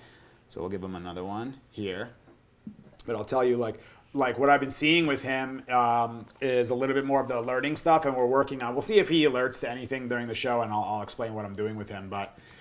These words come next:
to, um, I'm almost, like, allowing him to alert, 'cause he's a shepherd, he's gonna want to alert,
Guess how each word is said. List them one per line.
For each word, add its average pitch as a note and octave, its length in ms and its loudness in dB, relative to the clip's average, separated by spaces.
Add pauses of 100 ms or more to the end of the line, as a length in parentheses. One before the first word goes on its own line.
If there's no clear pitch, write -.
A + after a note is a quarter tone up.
(180)
to, A#2 300 0 (180)
um, D3 180 8
I'm D3 120 2
almost, F3 260 6
like, D#3 100 6
allowing C3 380 6
him E3 140 2
to E3 140 4
alert, D#3 320 6
'cause B2 100 -6
he's B2 100 -4
a A#2+ 40 0
shepherd, C3+ 400 2
he's A#2+ 100 -4
gonna B2 160 -2
want A#2+ 200 0
to A#2 60 0
alert, C3 400 2